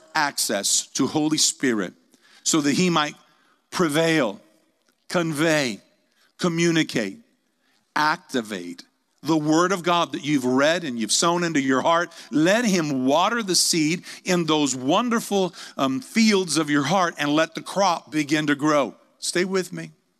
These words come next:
So as we then examine our thoughts and then we give access to Holy Spirit as he reveals our heart,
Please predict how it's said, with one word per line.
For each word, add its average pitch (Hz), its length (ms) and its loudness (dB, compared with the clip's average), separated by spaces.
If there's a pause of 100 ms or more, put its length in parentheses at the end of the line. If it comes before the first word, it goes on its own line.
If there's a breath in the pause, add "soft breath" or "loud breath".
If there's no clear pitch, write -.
(420 loud breath)
So 185 300 2
as 185 320 0
we 180 220 2
then 170 320 2
examine 160 560 0
our 214 100 2
thoughts 147 640 -2 (200 loud breath)
and 151 200 -2
then 156 100 2
we 147 100 2
give 147 160 2
access 180 460 0
to 190 120 2
Holy 180 220 2
Spirit 180 360 2
as 151 160 2
he 160 220 0 (440 loud breath)
reveals 175 480 2
our 147 160 2
heart, 156 400 -2